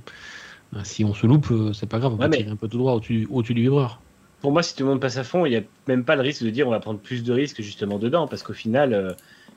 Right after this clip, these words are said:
Speaker 2: ils passent tous à fond et ça passe. C'est juste qu'il y a des fois où effectivement il y a des décrochages. Alors est-ce que ça passe à fond et qu'au final on est toujours près de la limite entre le fait que c'est quand même un virage et le fait qu'il y a, il y a cette montée et, euh, et une prise d'angle ? Je sais pas exactement si, euh, si ça peut jouer aussi, mais c'est vrai que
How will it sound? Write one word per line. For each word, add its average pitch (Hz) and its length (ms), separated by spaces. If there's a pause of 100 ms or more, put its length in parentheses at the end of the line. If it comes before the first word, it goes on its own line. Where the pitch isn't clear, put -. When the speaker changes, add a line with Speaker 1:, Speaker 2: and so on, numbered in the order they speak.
(100)
Speaker 2:
ils 110 60
passent 107 180
tous - 160
à 98 80
fond 151 280
et 110 60
ça 107 140
passe. 170 240
C'est 110 100
juste 160 160
qu'il 120 80
y 98 40
a 101 40
des 101 40
fois 165 180
où 151 40
effectivement 113 340
il 151 40
y 123 40
a - 20
des 101 80
décrochages. 127 460
Alors 107 160
est-ce 160 100
que - 80
ça 160 160
passe 143 220
à 135 60
fond 151 260 (480)
et 110 40
qu'au 120 120
final 147 280
on 127 40
est 113 80
toujours 135 240
près 160 180
de 143 60
la 135 60
limite 131 300
entre 110 220
le 110 100
fait 139 200
que 110 80
c'est - 140
quand 120 100
même 131 100
un 123 60
virage 117 360
et 107 40
le 98 60
fait 120 180
qu'il 107 160
y - 20
a, 95 80 (500)
il 110 40
y - 20
a - 20
cette - 140
montée 117 720
et, 101 80
euh, 95 300 (320)
et 120 100
une 104 100
prise 101 240
d'angle ? 123 240
Je 101 100
sais 101 160
pas 127 220
exactement 110 460
si, 101 280
euh, 90 120 (480)
si - 140
ça 143 80
peut 117 140
jouer 113 140
aussi, 120 220
mais 143 100
c'est 110 140
vrai 139 160
que 92 260